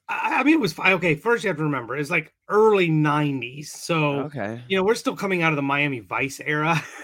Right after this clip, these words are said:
Speaker 2: Right,
Speaker 1: It's
Speaker 2: right. This is, this is why I sense that your prom did not have it, but okay.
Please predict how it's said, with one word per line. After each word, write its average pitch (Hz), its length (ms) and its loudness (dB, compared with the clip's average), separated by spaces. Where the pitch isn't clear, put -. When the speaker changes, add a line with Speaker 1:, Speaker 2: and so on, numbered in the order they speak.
Speaker 2:
Right, 190 460 2
Speaker 1:
It's 247 100 -6
Speaker 2:
right. 160 280 4
This 175 140 -4
is, 190 120 -2
this 226 160 0
is 208 100 -6
why 208 160 8
I 185 80 8
sense 185 320 4
that 170 180 0
your 151 280 2
prom 156 340 -2
did 131 120 -4
not 117 200 -4
have 110 240 -2
it, 95 120 -6
but 107 180 0
okay. 98 360 -6